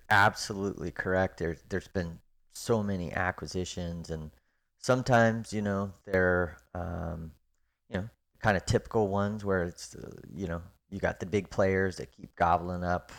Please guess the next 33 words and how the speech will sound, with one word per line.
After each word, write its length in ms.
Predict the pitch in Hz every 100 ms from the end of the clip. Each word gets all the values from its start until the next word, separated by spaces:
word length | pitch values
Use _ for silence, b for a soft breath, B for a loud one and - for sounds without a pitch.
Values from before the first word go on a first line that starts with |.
| -
uh, 260 | - 85 82
a 60 | -
lot 300 | 87 85 87
of 80 | 82
different 320 | 87 - -
things, 420 | 87 85 85 85
and 160 | 80 80 - _ _ _ _ _ _
uh, 240 | 85 85 85
this 240 | 110 -
one 240 | 139 131 117
seems 300 | - 123 107
to 60 |
be 100 | 104
a 60 | 95
little 260 | 107 127
bit 180 | 110 101
different 420 | 117 127 120 101 -
because, 840 | - _ 120 123 104 95 90 - -
um, 540 | 90 90 87 85 82 -
we're 560 | 107 95 98 104 113 107
seeing 380 | - - 107 95
the 100 | 87
vision. 400 | 90 101 95 87 B B B
One 140 | 170
of 100 | 214
the 80 | 151
things 240 | 131 123
that 80 | 107
was 180 | 90 87
the 80 | 87
biggest 680 | 82 110 104 92 - - -
for 260 | - - 92
me 440 | 92 92 90 90